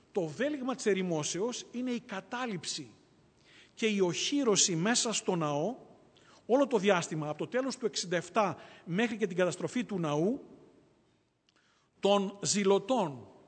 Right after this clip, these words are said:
οι οποίοι ήταν αιμοβόροι και βλάστημοι Ιουδαίοι επαναστάτες. Ο ναός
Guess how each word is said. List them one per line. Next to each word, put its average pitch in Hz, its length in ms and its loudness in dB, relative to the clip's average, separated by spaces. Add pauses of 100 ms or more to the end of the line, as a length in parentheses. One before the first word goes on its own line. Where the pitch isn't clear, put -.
(140)
οι 175 100 -6
οποίοι 180 320 -2
ήταν 202 400 -2
αιμοβόροι 175 920 0 (340)
και 175 200 0
βλάστημοι 240 840 -2 (180)
Ιουδαίοι 196 520 0
επαναστάτες. 185 920 -2 (880)
Ο 185 120 -2
ναός 170 800 -2